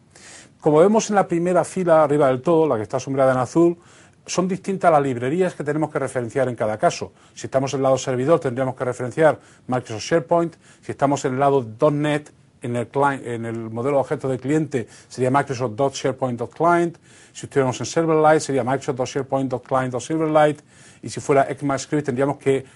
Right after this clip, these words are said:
referenciar, tendríamos que incluir la librería S P punto J S. En to-, en cualquiera de los casos, la forma en que se verían los atributos o los métodos o los diferentes objetos que se exponen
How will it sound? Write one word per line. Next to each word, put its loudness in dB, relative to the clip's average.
referenciar, -2
tendríamos -4
que -2
incluir 0
la 4
librería 2
S -2
P -2
punto -4
J -4
S. -16
En 0
to-, -2
en 2
cualquiera 4
de 8
los 4
casos, -2
la 4
forma 2
en -4
que -6
se -4
verían 0
los -4
atributos -2
o -6
los -4
métodos -2
o -4
los 0
diferentes -4
objetos -6
que -8
se -8
exponen -2